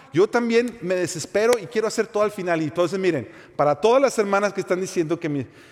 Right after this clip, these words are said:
que, que, que el, que el punto aquí es que si uno desespera y quiere ir al final, déjeme ahora hablar el otro lado de mi esposita. El otro lado es que yo he aprendido,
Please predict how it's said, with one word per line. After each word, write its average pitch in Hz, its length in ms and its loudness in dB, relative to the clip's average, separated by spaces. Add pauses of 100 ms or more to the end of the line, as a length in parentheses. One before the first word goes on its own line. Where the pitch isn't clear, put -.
(160)
que, 156 260 2
que, 151 240 2
que 139 180 2
el, 156 180 0
que 156 100 0
el 143 80 0
punto 196 240 2
aquí 196 160 2
es 190 80 0
que 196 120 -6
si 196 100 -6
uno 196 100 0
desespera 170 480 0
y 165 60 2
quiere 180 220 2
ir 180 80 4
al 170 120 0
final, 131 460 -6 (560)
déjeme 208 480 2
ahora 185 260 4
hablar 156 240 2
el 143 140 2
otro 147 240 -2
lado 139 260 2
de 139 80 -4
mi 139 80 -4
esposita. 127 540 -12 (680)
El 131 200 2
otro 254 220 4
lado 180 520 4
es 165 240 -4
que 185 160 -4
yo 185 140 2
he - 20 4
aprendido, 185 720 -2